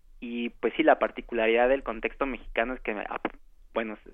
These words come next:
se ha hablado que ya vivimos una transición democrática, tenemos, pues, periodos ya más o menos estables de elecciones, ¿no? Pero en cuanto a otros aspectos que están ocurriendo en el país, en realidad son demasiado graves y que quizá todavía tampoco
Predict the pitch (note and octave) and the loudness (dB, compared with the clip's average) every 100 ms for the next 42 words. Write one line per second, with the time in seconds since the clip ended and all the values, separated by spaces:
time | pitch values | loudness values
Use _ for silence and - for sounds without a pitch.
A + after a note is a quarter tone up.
0 | - A2+ A#2 B2 A#2 A2 G#2+ A2+ A2+ A2+ | 2 4 6 4 4 0 0 0 2 0
1 | A#2 A2 A#2+ A2+ A#2 - A#2+ A#2 A2 G#2+ | -2 -2 -4 -4 -12 -8 -6 -2 -2 0
2 | C3 C#3 - A#2+ A#2+ A2 - - - - | 8 6 6 -2 2 2 2 -14 -18 -18
3 | - - - E2+ A#2 A#2 A#2+ A2 - - | -18 -18 -4 -2 -2 0 0 -2 -8 -18
4 | - - - A#2 - A2+ A2+ A#2 A2+ A2 | -18 -20 -2 -2 0 2 4 2 2 0
5 | A2+ - - A#2 A#2+ A2 - A#2 A#2 A#2 | 0 -4 -6 -6 -6 -8 2 4 6 2
6 | - _ G#2+ G#2 - - C3+ D3 C3+ A2+ | -2 _ -8 -6 -10 2 6 6 4 -4
7 | B2 - A#2 A#2 _ _ _ - - A#2 | -6 -4 -6 -6 _ _ _ -12 -8 0
8 | A#2 G#2+ A2+ G#2+ - - A2+ A#2+ C3+ C3 | 0 2 0 2 0 -4 -6 2 4 4
9 | - A2 - B2+ - C#3 B2+ - - B2 | 2 -8 0 0 2 -2 -4 -10 -8 -6
10 | C3 - A2+ B2+ A2 - A2 - A2+ G#2+ | -6 -6 -4 -4 -4 -4 -4 -4 -2 0
11 | A2 - A#2+ A#2 G#2 - A2+ G#2+ A#2 A#2 | 0 0 -2 -2 -4 -2 -2 2 4 4
12 | - - - - - - - A#2 - B2 | 0 -8 -8 -8 -12 -14 -2 -2 4 4
13 | A#2+ A#2 A#2 A2+ B2 - B2 B2 A#2+ | 6 4 -2 -2 -6 -2 2 4 2